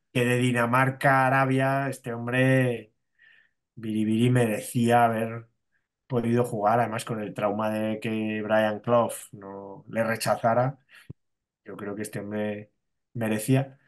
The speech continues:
Solo por también darle el gusto, porque no fue Don Revie, que, que, que no fue a Arabia, pero estuvo en, después de, de dejar la selección inglesa, los fiascos continuados para clasificarse para los mundiales y las Euros, se fue a Emiratos Árabes Unidos, Don Revie.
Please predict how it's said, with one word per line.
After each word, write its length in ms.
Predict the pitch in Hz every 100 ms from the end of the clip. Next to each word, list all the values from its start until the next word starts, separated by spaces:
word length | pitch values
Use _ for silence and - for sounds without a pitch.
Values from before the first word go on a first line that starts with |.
| _ _
Solo 300 | - 147 156
por 320 | 170 156 -
también 400 | 147 139 151 160
darle 240 | 143 139 151
el 80 |
gusto, 320 | 139 147 165 135
porque 400 | 131 131 123 123
no 100 | 135
fue 180 | 175
Don 240 | 175 175 170
Revie, 380 | 160 160 190 208
que, 300 | 147 127 -
que, 600 | 135 123 117 110 113 110 -
que 120 | 127
no 340 | 123 139 147
fue 160 | 143 180
a 40 |
Arabia, 400 | 170 175 170 180
pero 160 | 160 127
estuvo 480 | - 139 139 156 147
en, 400 | 139 123 117 _ _ _ _ _ _
después 380 | 120 - 139 131
de, 640 | 143 147 147 143 139 135
de 120 | 139
dejar 240 | 139 139 135
la 80 | 135
selección 340 | 139 131 135
inglesa, 360 | 131 135 139 120
los 140 | 107
fiascos 540 | - 127 127 139 127 -
continuados 580 | 127 123 123 135 131
para 260 | - 117 113
clasificarse 480 | 110 107 110 120 123
para 160 | 127
los 120 | 123 123
mundiales 420 | 120 127 127 123
y 20 |
las 160 | 120 131
Euros, 260 | 135 143 - - - - _ _
se 220 | - 120
fue 240 | - 131
a 60 | 151
Emiratos 480 | 160 139 143 165 143
Árabes 300 | 156 165 135
Unidos, 440 | 123 143 135 - 120
Don 420 | 123 113 117 107
Revie. 340 | 117 113 -